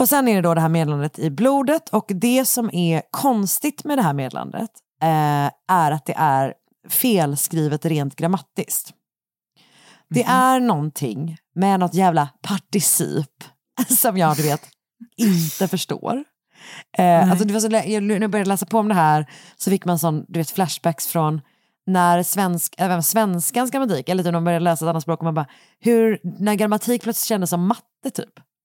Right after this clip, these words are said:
Speaker 1: Det vill säga, jag
Speaker 2: Ja,
Speaker 1: fattar
Speaker 2: usch,
Speaker 1: ingenting.
Speaker 2: svårt.
Speaker 1: Förstår du vad jag
Speaker 2: Nej.
Speaker 1: menar?
Speaker 2: Absolut.
Speaker 1: Eh, och då läste jag inte franska, delvis på grund av att jag insåg att jag kommer aldrig förstå den här grammatiken typ. Ehm, men det är i alla fall, alltså dels är det något, liksom, något då particip.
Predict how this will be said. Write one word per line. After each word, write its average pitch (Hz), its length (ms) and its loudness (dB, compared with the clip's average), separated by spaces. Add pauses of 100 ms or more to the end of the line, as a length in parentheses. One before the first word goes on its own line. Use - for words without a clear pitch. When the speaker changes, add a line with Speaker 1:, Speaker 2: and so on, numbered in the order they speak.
(140)
Speaker 1:
Det - 80 -6
vill 151 60 -4
säga, 143 260 0
jag 208 100 -2
Speaker 2:
Ja, 202 60 -2
Speaker 1:
fattar 190 320 -4
Speaker 2:
usch, - 80 0
Speaker 1:
ingenting. - 240 -8
Speaker 2:
svårt. 180 260 -8
Speaker 1:
Förstår 196 180 -2
du 185 60 2
vad 185 80 2
jag 185 100 2
Speaker 2:
Nej. 190 100 6
Speaker 1:
menar? 185 260 2 (420)
Speaker 2:
Absolut. 202 800 -6 (160)
Speaker 1:
Eh, 175 280 4
och 190 80 -2
då 220 160 4
läste 240 460 2
jag 180 180 4
inte 147 180 -4
franska, 139 460 -4 (100)
delvis 170 680 0
på - 80 -4
grund 147 200 -2
av 143 40 -2
att 147 80 -4
jag 143 80 0
insåg 143 260 -2
att 143 100 -2
jag 143 100 -2
kommer 147 220 0
aldrig 147 380 2
förstå 147 180 -4
den 139 100 -2
här 139 80 -2
grammatiken 143 540 -4
typ. - 160 -12 (560)
Ehm, 175 300 2 (580)
men 214 160 0
det 233 120 0
är 196 300 2
i 185 40 2
alla 185 100 2
fall, 156 320 0
alltså 160 160 -8
dels 214 360 0
är 175 160 2
det 147 60 -2
något, 147 320 -4
liksom, 139 380 -6 (480)
något 151 200 -4
då 131 180 -4
particip. 147 540 -2